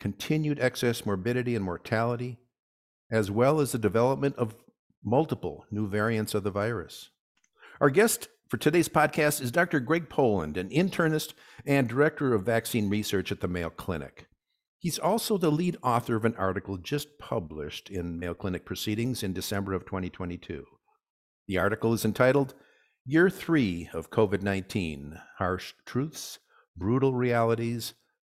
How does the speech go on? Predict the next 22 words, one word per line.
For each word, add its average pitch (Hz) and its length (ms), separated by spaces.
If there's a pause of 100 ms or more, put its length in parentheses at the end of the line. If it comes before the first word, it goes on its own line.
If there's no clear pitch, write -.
and 87 260 (100)
Glimmers 98 380
of 95 120
Hope. - 360 (680)
And 151 80
we'll 196 100
be 214 80
discussing 151 640
some 104 220
of 95 60
the 95 60
key - 200
points 104 340
in 101 60
this 95 200
article. 90 520 (500)
You're 143 140
listening 196 420 (180)
to 101 180
Mayo 120 260
Clinic 110 320
Talks. - 460